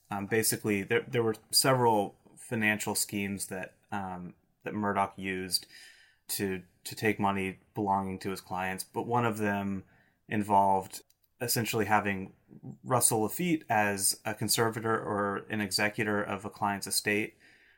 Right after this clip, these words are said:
and he basically took money, money written to Palmetto State Bank and sort of put that toward loans that he had or transferred it into families' accounts or his own account,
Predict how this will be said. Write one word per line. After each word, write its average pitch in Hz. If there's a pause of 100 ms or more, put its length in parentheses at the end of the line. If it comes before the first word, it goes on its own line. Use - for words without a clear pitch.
and 113
he 104 (380)
basically 107
took 135
money, 117 (560)
money 131
written 110
to 107
Palmetto 104
State 104
Bank 101
and 101 (500)
sort 107
of -
put 113
that -
toward 107
loans 139
that 113
he 117
had 101
or 95 (260)
transferred 113
it 107
into 98
families' 104
accounts 104
or 98
his 101
own 107
account, 95